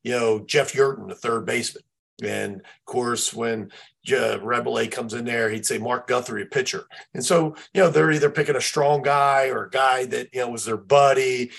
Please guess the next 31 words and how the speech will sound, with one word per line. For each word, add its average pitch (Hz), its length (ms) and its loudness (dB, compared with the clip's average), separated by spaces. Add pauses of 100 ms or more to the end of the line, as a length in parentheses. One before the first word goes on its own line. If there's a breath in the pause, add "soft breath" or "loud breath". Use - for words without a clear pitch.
(180 loud breath)
and 117 200 -4
so 175 380 4
on. 95 280 -4 (280 soft breath)
And 131 140 0
at 151 160 0
the 147 240 -2
end, 165 340 2
when 127 140 -4
he 123 80 -8
was 117 140 -8
all 123 240 -4
done, 113 560 0 (360 loud breath)
he - 80 -8
brought 131 220 2
them 123 140 -2
all 120 100 -2
together 127 720 -2 (240 soft breath)
and 113 100 -4
he 120 100 -4
said, 127 380 0
"When 120 140 -4
I 117 80 -4
flip - 280 -10
the 147 80 -4
rope 160 320 -2
over 107 460 -4
and 104 100 -6
I 113 200 -2
ask 135 280 -2
you, 107 140 -6
who 139 240 -6